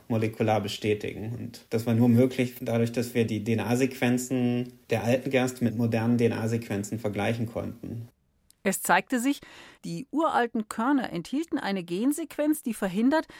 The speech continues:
Speaker 2: dass die Körner aus der Ähre herausfallen, typisch für gezüchtete Gerste. Welche Gensequenzen, welche Eigenschaften bewirken, das findet man nicht in einer der großen Allround-Gendatenbanken, sondern in anderen speziellen.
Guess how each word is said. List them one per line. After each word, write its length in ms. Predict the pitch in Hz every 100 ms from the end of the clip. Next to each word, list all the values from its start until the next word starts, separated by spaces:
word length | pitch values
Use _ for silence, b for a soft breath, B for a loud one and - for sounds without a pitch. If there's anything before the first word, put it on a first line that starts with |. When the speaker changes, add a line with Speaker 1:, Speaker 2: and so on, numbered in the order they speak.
| B B
Speaker 2:
dass 220 | 233 254
die 180 | - 269
Körner 400 | - 190 240 254
aus 140 | 220
der 140 | - -
Ähre 340 | - 185 226 226
herausfallen, 920 | 208 185 196 220 - 165 139 131 - b b
typisch 480 | - 208 - 277 -
für 160 | - 311
gezüchtete 580 | 285 - 165 - - 269
Gerste. 500 | 226 160 - - - _ _ _ _ _
Welche 440 | - 85 247 285 240
Gensequenzen, 840 | 214 254 240 175 165 160 - -
welche 320 | 165 208 -
Eigenschaften 720 | - 202 349 285 - - - 165
bewirken, 520 | 160 175 190 285 302 B B B B -
das 320 | 262 294 -
findet 280 | 302 285 269
man 220 | 233 214
nicht 300 | 254 294 -
in 120 | 175
einer 300 | - 180 196
der 140 | 185 170
großen 420 | 175 202 208 196
Allround-Gendatenbanken, 1500 | 175 175 180 240 277 - 165 151 147 156 - 156 156 135 165 B B
sondern 440 | B 226 226 240 233
in 140 | 240
anderen 500 | - 254 269 185 156
speziellen. 840 | 160 196 - - 233 190 - -